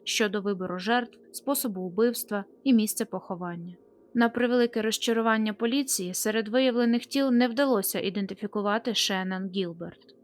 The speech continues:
Першу жертву опізнали як Морін Брейнард Барнс, яка зникла з Норвіча, штат Коннектикут, коли їй було двадцять п'ять років.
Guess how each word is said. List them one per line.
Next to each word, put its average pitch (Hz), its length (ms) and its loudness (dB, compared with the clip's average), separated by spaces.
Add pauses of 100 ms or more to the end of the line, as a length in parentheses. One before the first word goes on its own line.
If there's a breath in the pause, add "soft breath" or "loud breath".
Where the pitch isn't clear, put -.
(180)
Першу 294 300 2
жертву 294 400 0
опізнали 233 640 2
як 240 260 2
Морін 233 440 4
Брейнард 226 600 2
Барнс, 190 720 0
яка 214 280 -2
зникла 214 380 0
з 185 100 -6
Норвіча, 247 500 0
штат 226 320 0
Коннектикут, 214 720 -4
коли 269 300 0
їй 220 240 0
було 220 260 -2
двадцять 196 480 -4
п'ять 180 300 -8
років. 165 380 -8